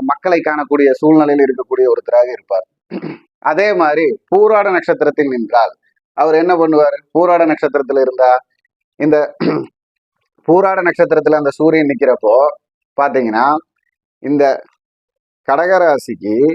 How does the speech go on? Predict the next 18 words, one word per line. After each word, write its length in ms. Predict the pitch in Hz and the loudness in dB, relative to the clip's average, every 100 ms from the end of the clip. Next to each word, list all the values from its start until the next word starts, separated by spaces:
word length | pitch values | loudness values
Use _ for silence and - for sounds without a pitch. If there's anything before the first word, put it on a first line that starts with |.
| - _ | -4 _
செவ்வாயோடைய 680 | 143 139 165 185 180 180 180 160 | -2 0 0 0 2 2 2 -2
சேர்ந்த 280 | 165 151 156 143 | 0 2 2 0
சந்திரனோட 520 | 131 143 156 156 151 147 127 | -2 -2 -2 0 0 0 -2
இருக்கும் 280 | - 127 117 | -6 -6 0
பொழுது 300 | 110 95 113 165 170 | 0 2 2 2 2
சூரியன் 400 | 156 165 165 165 127 | 0 2 2 2 2
ஆறில் 280 | 143 160 170 | 2 0 -4
நின்று 240 | 135 117 147 - | -8 -4 -2 0
பூராட 340 | 160 185 185 175 160 | 0 2 2 0 -4
நட்சத்திரத்தில் 560 | - 139 139 131 135 | -4 -4 -4 -4 -4
நின்றால் 340 | 123 117 143 139 139 | -4 2 2 2 2
என்ன 220 | 160 160 | 2 2
அமைப்புல 320 | 151 156 151 143 | 0 -4 0 0
இருப்பாருன்னு 360 | 135 139 131 | 2 -2 0
பாத்தீங்கன்னா, 340 | 123 123 - 160 - _ _ _ _ - | -2 -4 -6 -6 -8 _ _ _ _ -6
ஹெல்த் 400 | 220 247 - 240 196 | -4 -2 -2 -2 -2
டிபார்ட்மெண்ட்ல 560 | 202 185 175 156 135 117 | -2 -4 -2 -2 0 -2
இருப்பார். 280 | - 90 | -2 -8